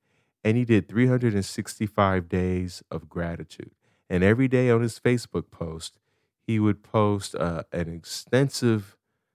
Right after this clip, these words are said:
uh, um, uh, uh, post about one person he was grateful for. And he did this every day for three hundred and sixty-five days.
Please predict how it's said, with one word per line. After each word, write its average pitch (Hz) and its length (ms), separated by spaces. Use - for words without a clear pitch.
uh, 78 460
um, 73 460
uh, 71 340
uh, 52 320
post 131 480
about 85 540
one 110 320
person 110 420
he 95 100
was 87 180
grateful 85 400
for. 85 200
And 87 80
he 95 80
did 127 260
this 117 360
every 120 440
day 90 600
for 90 120
three 98 340
hundred 92 500
and 85 160
sixty-five 80 920
days. - 480